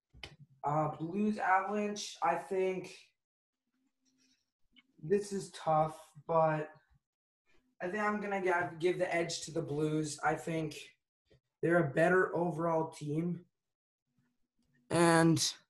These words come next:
yeah, I think they're the better overall team, and I just think that they should, they're, they're just built for the playoffs, and they're gonna, they're gonna make it to the Stanley Cup Finals because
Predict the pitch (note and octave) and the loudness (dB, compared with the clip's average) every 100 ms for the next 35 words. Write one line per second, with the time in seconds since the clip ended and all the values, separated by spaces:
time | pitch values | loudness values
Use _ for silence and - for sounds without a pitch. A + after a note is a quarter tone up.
0 | _ - - _ _ _ _ _ _ _ | _ -20 -20 _ _ _ _ _ _ _
1 | - F3 - E3+ E3+ F#3+ F#3+ G3 G3+ G3 | 6 6 8 4 2 2 4 4 4 4
2 | D3 F3+ F#3 F3+ F3+ F3+ F3+ F3 - E3+ | 6 6 6 4 4 8 8 6 0 0
3 | F3+ - E3 E3+ D#3+ F#3 - F#3+ F#3+ - | 2 0 2 4 2 0 0 2 2 0
4 | - - - _ _ _ _ _ _ _ | -10 -20 -20 _ _ _ _ _ _ _
5 | _ _ _ F3 F3+ F3+ E3+ F#3+ G3 - | _ _ _ 10 12 12 12 8 8 6
6 | G3+ G3+ G3 F3+ G3 G3+ G3 - _ F#3 | 8 8 6 4 6 6 4 -6 _ 4
7 | F#3 F3 F#3+ - - - C#3+ F#3+ G3+ - | 4 4 -2 -6 -8 -6 2 4 4 2
8 | G3+ G3 - F3+ F3 G#3 G#3+ - - F3 | 0 0 0 4 8 8 4 -6 -6 -2
9 | F3 F3 E3+ D#3 G3 G3 - E3+ F#3+ F3 | 2 2 2 2 4 2 0 -2 0 0
10 | F#3+ G#3 G#3 F3+ F3 - F3+ F#3+ - - | 0 2 0 -2 -6 -4 -6 -6 -8 -8
11 | G3+ F3 F3+ F#3 F#3 F3+ F3 - D#3+ D#3+ | -10 -8 -8 -6 -6 -6 -6 -6 -6 -4
12 | E3 F3 F3 - D3+ E3 D#3+ C3+ - - | -2 -4 -6 -12 -12 -10 -10 -12 -18 -20